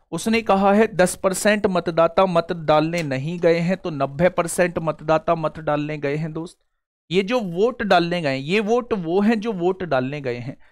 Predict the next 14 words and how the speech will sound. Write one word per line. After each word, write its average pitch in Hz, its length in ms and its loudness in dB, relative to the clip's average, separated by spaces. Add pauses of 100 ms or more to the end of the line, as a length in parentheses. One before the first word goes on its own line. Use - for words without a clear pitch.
(140)
इसमें 220 300 0
से 262 160 2
पांच 220 380 0
परसेंट 220 560 -2
खराब 175 420 2
हो 131 180 -8
गई, 127 140 -10
तो 180 180 -4
इसका 240 340 2
क्या 240 160 2
पचानवे 214 580 0
परसेंट 208 580 -4
ठीक 196 320 -6
है? - 160 -4